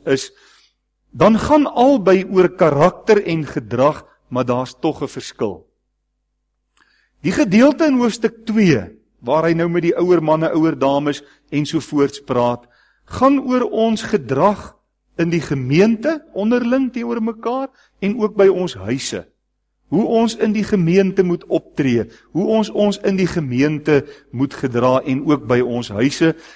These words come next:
want wat is 'n huisgesin? Dis eintlik 'n gemeente in die kleine.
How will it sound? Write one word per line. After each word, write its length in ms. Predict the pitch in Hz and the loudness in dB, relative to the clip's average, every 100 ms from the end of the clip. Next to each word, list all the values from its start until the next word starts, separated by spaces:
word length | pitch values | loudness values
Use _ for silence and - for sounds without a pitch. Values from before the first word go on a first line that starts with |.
| _ | _
want 200 | 120 123 | -6 0
wat 180 | 127 160 | 0 0
is 140 | 277 | 0
'n 100 | 226 | 2
huisgesin? 640 | 131 131 - 143 - 117 95 | 2 0 -4 -6 -2 -2 -2
Dis 180 | 110 - | -4 -4
eintlik 320 | 156 156 165 | -6 -4 -4
'n 40 | 139 - | -6 -4
gemeente 580 | 107 101 120 143 139 135 | -4 0 2 2 0 -2
in 120 | 117 | -2
die 140 | 110 - | -6 -8
kleine. 460 | 139 123 101 85 | -2 0 0 -4